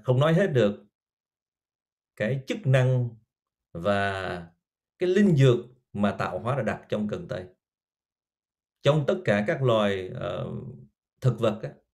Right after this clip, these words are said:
cần tây là cái loại mà khó bị ô nhiễm nhất bởi môi trường sống.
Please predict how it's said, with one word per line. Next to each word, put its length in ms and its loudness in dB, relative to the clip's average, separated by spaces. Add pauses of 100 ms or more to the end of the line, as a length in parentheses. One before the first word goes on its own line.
(960)
cần 300 2
tây 180 4
là 320 -2
cái 80 -2
loại 200 0
mà 120 -10
khó 420 -2
bị 100 0
ô 220 0
nhiễm 300 -2
nhất 240 -2 (260)
bởi 160 -6
môi 200 -2
trường 160 -6
sống. 220 -6